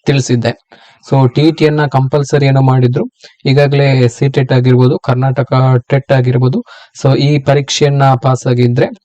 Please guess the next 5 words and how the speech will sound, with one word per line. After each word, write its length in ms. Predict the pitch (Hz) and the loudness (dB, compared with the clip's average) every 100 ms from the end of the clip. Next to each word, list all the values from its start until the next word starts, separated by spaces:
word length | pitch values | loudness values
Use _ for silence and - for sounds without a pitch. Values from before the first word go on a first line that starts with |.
| _ - | _ -16
so 240 | 139 139 135 | -4 0 2
ಇವರು, 280 | 143 175 233 _ _ _ _ _ _ - | 4 2 -2 _ _ _ _ _ _ -4
ಇವರ 160 | 147 143 | 0 0
ಕಥೆ 260 | 127 127 143 | 0 0 0
ಏನು? 280 | 127 120 | 0 -2